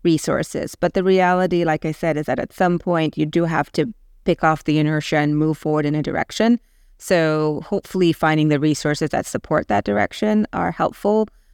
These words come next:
Across the whole country and really in the world, I mean, deaf culture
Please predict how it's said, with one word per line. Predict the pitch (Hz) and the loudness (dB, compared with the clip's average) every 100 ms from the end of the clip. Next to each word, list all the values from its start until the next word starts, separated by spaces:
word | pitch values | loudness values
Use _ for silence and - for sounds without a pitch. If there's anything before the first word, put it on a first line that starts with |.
| _ - | _ -4
Across | 185 226 208 220 | 0 2 2 2
the | - 170 | 0 -2
whole | 180 170 | 0 -2
country | - 170 165 190 170 | -2 -2 -2 0 0
and | 160 | 2
really | 196 247 | 2 4
in | 185 | 4
the | 156 | 0
world, | 151 165 175 160 156 | -2 -2 2 2 2
I | - | 0
mean, | 156 160 160 | -2 0 0
deaf | 170 175 | 0 -2
culture | - 180 175 - 165 156 | -2 -4 -2 -2 -2 -2